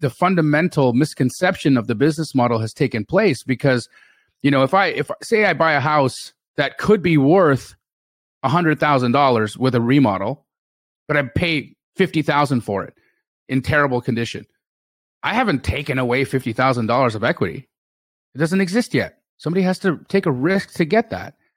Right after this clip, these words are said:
And now I might sell that to somebody for fifty-five thousand dollars. I might put it under contract for fifty thousand and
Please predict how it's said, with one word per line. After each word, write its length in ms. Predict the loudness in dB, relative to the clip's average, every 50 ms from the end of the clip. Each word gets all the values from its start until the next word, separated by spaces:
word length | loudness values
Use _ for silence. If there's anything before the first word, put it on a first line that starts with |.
| _ _ _ _ _ _ _
And 200 | -4 -2 -2 0
now 160 | 0 0 0
I 140 | 0 0 2
might 280 | 2 2 0 0 -4 -10
sell 400 | -14 -8 -4 0 2 4 4 4
that 300 | 2 0 -2 -2 -4 -8
to 80 | -8
somebody 280 | -4 -2 0 2 2 2
for 160 | 2 2 -2
fifty-five 640 | 0 0 0 0 2 -2 0 2 2 2 2 2 0
thousand 360 | 0 0 0 0 0 0 -2 -2
dollars. 220 | -2 0 0 2
I 40 | 2
might 200 | 2 0 -2 -2
put 100 | -2 0
it 60 | 2
under 140 | 2 0 0
contract 380 | 0 0 0 0 -2 -4 -4
for 120 | -2 -4 -4
fifty 320 | -2 -2 -4 -2 -2 -2
thousand 400 | -2 -2 -2 -2 -2 -2 -2 -2
and 120 | -2 -4